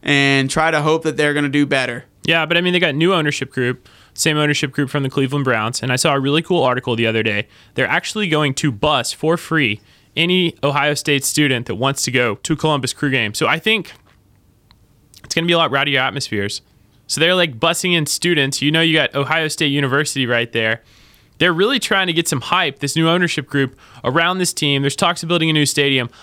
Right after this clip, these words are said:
Speaker 2: I think good things are on the way for the Crew, and props to all who helped with the Save the Crew mo-, mo-, like, 'cause I think that Save the Crew, that movement, was crucial to the M L S putting its foot down and not being like every other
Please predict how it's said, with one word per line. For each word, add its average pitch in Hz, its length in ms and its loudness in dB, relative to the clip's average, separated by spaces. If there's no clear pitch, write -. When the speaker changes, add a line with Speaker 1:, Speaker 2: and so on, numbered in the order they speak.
Speaker 2:
I 170 120 0
think 185 280 0
good 180 180 2
things 190 240 0
are 160 80 2
on 151 140 0
the 139 80 -2
way 143 260 0
for 147 160 -6
the 139 80 -8
Crew, 180 420 0
and 143 180 0
props 185 440 0
to 165 140 0
all 156 160 2
who 147 120 0
helped 147 240 0
with 131 100 -12
the 131 60 -8
Save 147 260 0
the 135 60 -6
Crew 135 220 -2
mo-, 127 220 0
mo-, 143 280 0
like, 135 200 0
'cause 160 140 -6
I 175 140 2
think 233 260 -4
that - 240 0
Save 170 280 2
the 170 60 -2
Crew, 175 460 2
that 156 180 0
movement, 175 480 2
was 151 200 0
crucial 185 480 0
to - 120 -12
the 151 160 2
M 156 100 0
L 139 160 2
S 156 340 -2
putting 190 220 4
its 165 140 0
foot 160 220 -2
down 196 380 2
and 147 180 -2
not 156 300 0
being 156 220 -2
like 143 240 -2
every 147 360 0
other 143 360 2